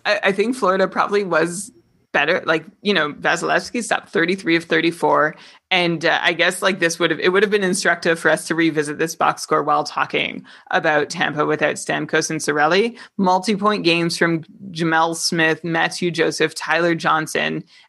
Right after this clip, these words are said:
and of course, Andre Palat is the most relevant of that group. So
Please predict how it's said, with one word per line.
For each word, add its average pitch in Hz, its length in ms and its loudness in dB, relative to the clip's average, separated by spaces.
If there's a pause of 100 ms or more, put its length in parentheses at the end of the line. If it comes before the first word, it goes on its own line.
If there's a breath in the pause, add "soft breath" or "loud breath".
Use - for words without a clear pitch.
and 196 100 2
of 190 80 -2
course, 190 240 0
Andre 165 300 2
Palat 147 480 0
is 170 160 -4
the 165 80 -6
most 156 260 -2
relevant 156 560 -4 (300 soft breath)
of 175 140 -2
that 160 220 -2
group. 143 420 -4 (100)
So 160 420 -2